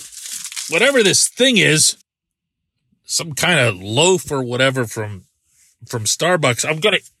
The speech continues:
eat this as, as a symbolic thing, <laughs> okay?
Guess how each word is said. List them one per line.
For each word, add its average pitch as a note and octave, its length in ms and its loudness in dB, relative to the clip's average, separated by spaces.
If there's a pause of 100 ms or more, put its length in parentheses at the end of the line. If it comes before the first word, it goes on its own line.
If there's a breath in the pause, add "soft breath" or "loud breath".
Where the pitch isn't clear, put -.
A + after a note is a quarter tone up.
(220)
eat A3+ 280 0
this G#3 260 4
as, D#3 300 0
as C#3+ 200 0
a B2 40 2
symbolic F#3+ 720 2 (260)
thing, E3+ 560 0 (180)
<laughs> - 140 -16
okay? D#3 560 0